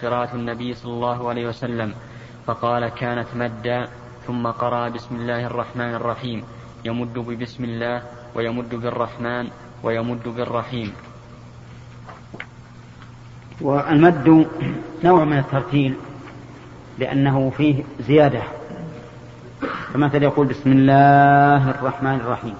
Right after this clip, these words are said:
Speaker 2: ويمدها، وكذلك الرحمن يمد الميم، والرحيم يمد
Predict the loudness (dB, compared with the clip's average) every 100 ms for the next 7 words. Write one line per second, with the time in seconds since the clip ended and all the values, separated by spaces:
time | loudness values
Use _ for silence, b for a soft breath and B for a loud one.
0 | -4 0 0 0 -6 -8 -14 -18 -20 -20
1 | -20 -20 -10 -6 2 2 2 0 -2 0
2 | 2 4 2 0 -6 -6 0 0 2 2
3 | 4 2 0 -10 -16 -18 -18 -12 -4 0
4 | 0 2 4 6 4